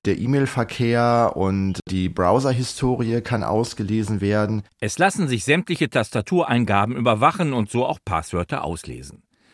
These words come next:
Speaker 2: Die heimliche Anwendung solcher Technologien in deutschen Büros ist in fast allen Situationen untersagt. In einigen Fällen könnten Vorgesetzte strafrechtlich belangt werden, beispielsweise wenn sie Keylogger zur Kontrolle der Tastatur verwenden.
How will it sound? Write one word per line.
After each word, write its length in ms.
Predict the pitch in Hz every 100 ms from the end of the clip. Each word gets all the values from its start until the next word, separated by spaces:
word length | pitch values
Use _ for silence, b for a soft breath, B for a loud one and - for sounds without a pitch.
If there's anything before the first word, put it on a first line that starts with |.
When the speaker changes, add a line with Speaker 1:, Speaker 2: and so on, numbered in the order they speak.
| b b b
Speaker 2:
Die 180 | 65 -
heimliche 400 | 120 143 127 120
Anwendung 480 | 143 180 160 156 135
solcher 320 | 123 110 110
Technologien 720 | 123 110 127 113 107 131 175
in 140 | 123 95
deutschen 340 | 98 98 143
Büros 480 | 156 120 123 123 - B B B
ist 180 | 180 208
in 80 |
fast 320 | 196 180 175 -
allen 280 | - 90 90
Situationen 760 | 95 - 104 113 - - 78 95
untersagt. 760 | 113 107 139 101 - - - _ b b b b b b
In 140 | 101 95
einigen 400 | 147 196 175 151
Fällen 340 | 156 151 147
könnten 400 | 170 185 - 117
Vorgesetzte 720 | - 165 151 123 127 - 156
strafrechtlich 720 | 139 - 85 82 101 98 120 -
belangt 420 | 117 123 143 135
werden, 360 | 135 123 123 110 B B B
beispielsweise 840 | 82 113 170 175 139 131 123 117
wenn 160 | 101 92
sie 160 | 87
Keylogger 500 | - 170 139 127 120
zur 180 | 113 170
Kontrolle 480 | - 185 - 87 87
der 140 | 95
Tastatur 580 | 92 98 - 139 - 80
verwenden. 680 | 76 95 92 95 92 78 67